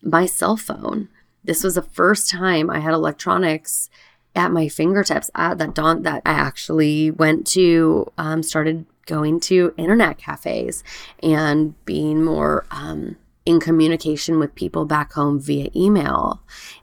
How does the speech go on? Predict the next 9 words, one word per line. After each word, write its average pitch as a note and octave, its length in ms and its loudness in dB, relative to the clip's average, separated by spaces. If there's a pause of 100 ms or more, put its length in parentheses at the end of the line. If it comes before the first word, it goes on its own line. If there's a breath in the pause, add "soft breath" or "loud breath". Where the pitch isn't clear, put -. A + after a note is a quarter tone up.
And D#3 580 2
the F#3+ 200 2
resources F3+ 960 0
that - 240 -4
I D3 220 -6
used D#3 760 -2 (400 loud breath)
were C#3+ 600 2
my C#3 460 -2
community. C#3+ 720 0